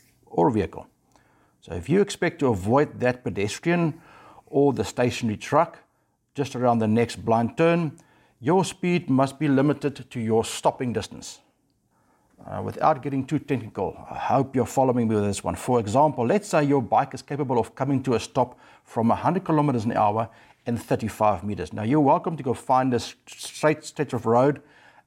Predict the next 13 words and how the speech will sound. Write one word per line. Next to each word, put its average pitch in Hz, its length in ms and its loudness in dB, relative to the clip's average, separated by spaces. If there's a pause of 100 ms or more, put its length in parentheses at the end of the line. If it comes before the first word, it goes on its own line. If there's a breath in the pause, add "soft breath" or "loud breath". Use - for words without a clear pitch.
(100)
and 127 540 0
invite 123 340 4
a 135 60 -6
few 131 200 -4
friends 123 380 0
and 110 180 -8
go 107 100 0
and 107 120 -2
try 117 260 2
these 107 240 0
out 110 160 0
for - 100 -12
yourself. - 480 -4